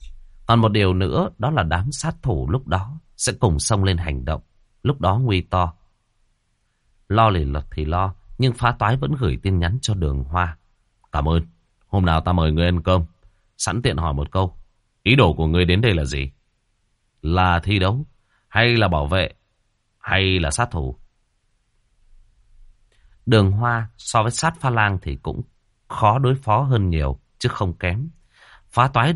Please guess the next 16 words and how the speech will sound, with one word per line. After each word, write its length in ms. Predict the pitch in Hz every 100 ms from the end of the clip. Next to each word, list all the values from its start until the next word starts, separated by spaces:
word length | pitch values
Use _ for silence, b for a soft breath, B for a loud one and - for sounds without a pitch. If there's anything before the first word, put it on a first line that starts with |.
| 165
từng 220 | - 87 71
tận 240 | 64 65
mắt 200 | 151 -
nhìn 180 | 87 71
thấy 120 | 92 -
cấm 200 | 101 123
pháp 260 | 156 175
của 80 | 80
Đường 260 | 76 73 69
Hoa. 360 | 80 92 90 _ b b b b -
Tuy 200 | 127 117
lực 220 | 95 -
sát 280 | - 160 -
thương 360 | 127 101 95
trong 280 | - 98 90
nhất 160 | 110